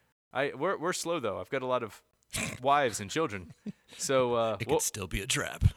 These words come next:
Speaker 1: "We'll, we'll catch up."
Speaker 2: <laughs>
Speaker 1: So Esau's like, "Sure. I'll hang out at my house and wait for you." Goes off to his house, and Jacob's like,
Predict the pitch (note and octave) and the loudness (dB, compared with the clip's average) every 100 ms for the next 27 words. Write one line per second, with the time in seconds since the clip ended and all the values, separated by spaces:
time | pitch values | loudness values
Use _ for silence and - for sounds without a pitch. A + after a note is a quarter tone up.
0 | - D3+ - D3+ E3 F#3 D#3+ - E3 - | -2 -6 -4 2 2 6 4 4 -2 2
1 | F#3+ - F#3 F#3 E3+ E3 D3+ - D#3 - | 0 2 0 2 2 2 0 0 -4 0
2 | F3 F#3+ G3+ G#3 - C4+ E3+ _ _ _ | 2 2 2 2 2 2 2 _ _ _
3 | - C#3+ D#3+ D3+ D#3+ D#3 D3+ D#3 E3 D3+ | 2 6 6 6 4 2 2 2 2 0
4 | E3 F#3+ F#3+ D#3 G2+ - B2 B2+ B2 B2+ | 2 0 4 2 2 0 -2 0 0 0
5 | C#3 C#3+ C3 - A2 C#3 C#3 B2 B2+ A#2+ | 0 0 0 -2 -2 -2 -2 0 2 0